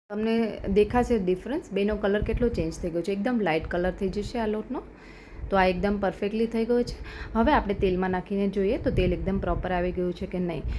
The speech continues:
તો ધીરે રહીને જો ઉપર આવી જાય છે આપણું બેટર, એનો મતલબ કે આપણું તેલ તળવા માટે એકદમ પ્રોપર છે.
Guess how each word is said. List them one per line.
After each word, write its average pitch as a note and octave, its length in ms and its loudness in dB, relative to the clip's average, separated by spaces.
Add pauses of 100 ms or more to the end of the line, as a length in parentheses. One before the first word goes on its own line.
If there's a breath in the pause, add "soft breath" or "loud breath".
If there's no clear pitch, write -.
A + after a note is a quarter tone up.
(140 loud breath)
તો G3 60 2
ધીરે G#3 360 4
રહીને G3+ 300 2
જો F#3 140 2
ઉપર F3+ 340 -4
આવી F3 180 0
જાય F#3+ 200 0
છે A3+ 180 -4
આપણું G#3 240 -2
બેટર, G3+ 280 0 (140)
એનો G#3+ 180 2
મતલબ G#3+ 280 0
કે G3 160 -2
આપણું G3+ 280 0
તેલ G3 180 2
તળવા F#3 280 0
માટે F#3 340 -2 (180)
એકદમ A3+ 380 4
પ્રોપર G#3 380 0
છે. A3 200 -8